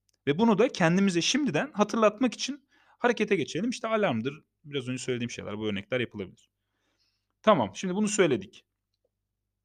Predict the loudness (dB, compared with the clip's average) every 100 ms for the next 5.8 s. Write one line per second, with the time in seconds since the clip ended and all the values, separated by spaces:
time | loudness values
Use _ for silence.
0 | _ _ _ _ _ _ _ _ _ _
1 | _ _ _ _ _ _ _ _ _ _
2 | _ _ _ 0 0 4 2 4 2 2
3 | 0 -2 2 2 0 -10 -14 _ _ -10
4 | -8 -8 -14 -16 _ _ _ _ _ _
5 | _ _ _ -2 2 2 0